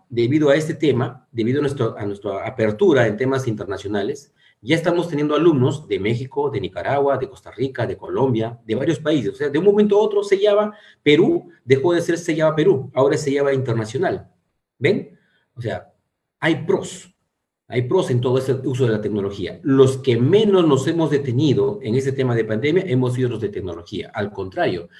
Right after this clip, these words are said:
nuestra hora de trabajo ya no empieza a las nueve de la mañana, empieza a las ocho, te despiertas, das dos pasos, te sientas en la computadora y estás trabajando. Ya no gastaste en el bus, ni en el taxi, ni en transporte.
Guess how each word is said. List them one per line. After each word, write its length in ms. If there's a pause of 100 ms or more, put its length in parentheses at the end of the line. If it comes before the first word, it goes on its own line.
(260)
nuestra 280
hora 120
de 60
trabajo 340
ya 100
no 80
empieza 380
a 20
las 140
nueve 200
de 80
la 60
mañana, 300
empieza 320
a 40
las 200
ocho, 280
te 120
despiertas, 520 (160)
das 120
dos 160
pasos, 360
te 100
sientas 260
en 60
la 100
computadora 240
y 20
estás 160
trabajando. 580 (320)
Ya 120
no 80
gastaste 260
en 100
el 100
bus, 360 (300)
ni 140
en 120
el 60
taxi, 280
ni 100
en 100
transporte. 600